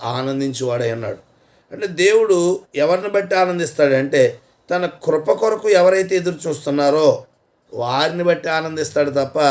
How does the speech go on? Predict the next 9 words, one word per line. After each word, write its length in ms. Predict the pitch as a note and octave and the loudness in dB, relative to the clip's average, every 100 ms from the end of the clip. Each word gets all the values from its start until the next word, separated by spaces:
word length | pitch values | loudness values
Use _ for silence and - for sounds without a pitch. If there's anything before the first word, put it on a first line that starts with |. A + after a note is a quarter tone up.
| C3+ C#3+ D3 _ _ _ _ - | 2 0 -6 _ _ _ _ -8
మరి 220 | B2 B2+ | -4 -2
లోకంలో 680 | B2+ C#3 D3+ E3 E3+ D#3 D3+ | 0 0 0 -2 0 2 0
జీవించినటువంటి 840 | C#3 C#3 D#3 C#3+ D#3 D3 D3 C#3 C3 | 0 -4 -4 -6 -8 -6 -6 -6 -8
అందరిని 500 | B2+ D3 D#3+ E3 D#3 | -10 -6 -4 -4 -4
బట్టి 360 | D3+ D3 D3+ | -4 -2 0
ఆయన 200 | C#3 C#3 | 0 -2
ఆనందించడు 920 | C3+ B2 C3 C#3+ C#3 C3+ C3+ C3+ B2 - | -4 -8 -6 -4 -4 -4 -4 -4 -4 -8
అనే 160 | B2+ B2+ | -12 -10
సంగతి 640 | A#2 B2 B2+ C3 A#2+ B2 | -8 -8 -6 -6 -6 -8